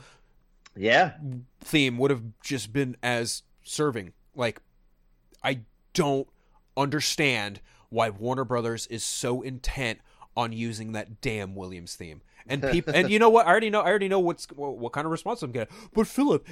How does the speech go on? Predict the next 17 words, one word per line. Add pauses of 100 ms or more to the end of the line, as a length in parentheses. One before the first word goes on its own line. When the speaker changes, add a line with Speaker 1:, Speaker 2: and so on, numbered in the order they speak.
(120)
Speaker 2:
it's
iconic. (160)
But
Philip, (160)
it's
the
seventy-eight
Superman
movie." (560)
Okay,
everyone. (580)
Newsflash. (480)
I (280)
don't (320)
give (260)
a (100)
shit.